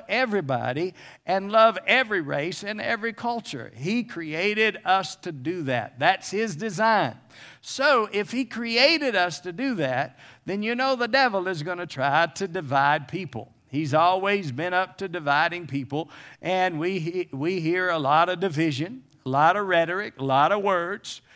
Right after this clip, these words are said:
but you have to remember who you are. So you set the example as far as a Christian, uh, person, a person that's born again and is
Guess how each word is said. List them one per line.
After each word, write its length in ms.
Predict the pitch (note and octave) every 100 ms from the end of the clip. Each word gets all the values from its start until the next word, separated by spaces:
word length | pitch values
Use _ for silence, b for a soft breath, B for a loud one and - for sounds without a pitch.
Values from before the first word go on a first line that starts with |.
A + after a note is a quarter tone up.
| b b b
but 260 | D#3+ G3+ -
you 100 | A3
have 220 | A3+ G3+
to 80 | F#3+
remember 480 | F#3+ G3 G#3 G3 F3
who 140 | F#3+
you 360 | G3+ G3+ A#3 E3+
are. 300 | A#2 F2+ - _ _ _ _ _ _ _ _ _
So 260 | - G#3+
you 340 | G3+ E3+ C#4 D4+
set 400 | - G3+ E3+ C#3+
the 100 | E3
example 840 | C#3+ A#2 C3+ B2+ G#2+ A#2+ E3+ G#3 _ _ -
as 220 | F#3 -
far 320 | - F3+ F3+
as 140 | D#3+ C3
a 80 |
Christian, 800 | C#3 - A#3+ B3+ - A3+ A3 F#3+ - _ _ _ _ _ -
uh, 460 | C#3+ C3+ C3 A#2+ A#2 -
person, 600 | - A#3 G#3+ D3 C#3+ F#3
a 80 | D#3
person 420 | F3 G3+ G3+ G#3
that's 200 | F3 G#2
born 400 | G#2+ C3+ G3 B3
again 440 | A3+ D#3+ C#3+ F#3 B B B B
and 300 | D#3+ F#3 F#3+
is 420 | F#3 G3+ G#3+ F3